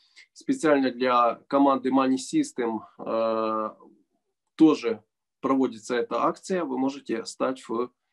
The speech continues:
э, значит, по реферальной ссылке, по цепочке в ветку, э, Артура и тоже, э, получить рефералов.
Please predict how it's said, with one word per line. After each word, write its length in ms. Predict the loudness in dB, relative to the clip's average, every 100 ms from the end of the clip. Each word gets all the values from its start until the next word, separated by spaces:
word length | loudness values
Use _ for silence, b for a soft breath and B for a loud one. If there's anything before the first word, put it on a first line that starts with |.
| _ -10
э, 580 | -4 -2 -2 -2 -6 -8 _ _ _ _ _ _ -20 -20
значит, 380 | -6 -4 -4 -4
по 180 | 2 2
реферальной 500 | 2 0 0 0 -2
ссылке, 340 | 4 4 4
по 160 | -6 -6
цепочке 680 | -8 -2 -2 -2 -4 -4 -6 _ _ -12
в 140 | 2
ветку, 600 | 4 4 0 -6 -6 -10 _
э, 200 | -6 -6
Артура 760 | -2 -4 0 2 4 2 0 b b _
и 220 | -2 -2
тоже, 500 | -2 2 2 2 -4 -4
э, 460 | -2 0 -2 -4 -8 _ _ 0
получить 440 | 2 4 2 0
рефералов. 680 | -2 -2 2 4 4 0